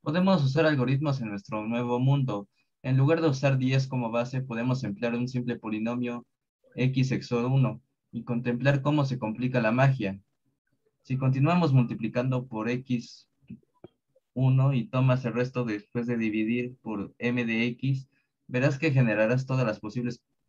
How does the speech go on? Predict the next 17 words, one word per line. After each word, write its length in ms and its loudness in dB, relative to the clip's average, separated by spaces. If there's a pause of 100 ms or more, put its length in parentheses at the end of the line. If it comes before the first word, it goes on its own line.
(360)
todos 140 0
los 100 0
posibles 360 -4
polinomios 520 -2
por 160 -8
debajo 400 -4
de 260 -2
X 400 -8 (400)
a 120 -8
la, 280 -2 (200)
a 80 -8
la 100 -4
octava. 480 -2 (440)
Esto 220 -2
es 80 2
muy 140 4
importante. 720 0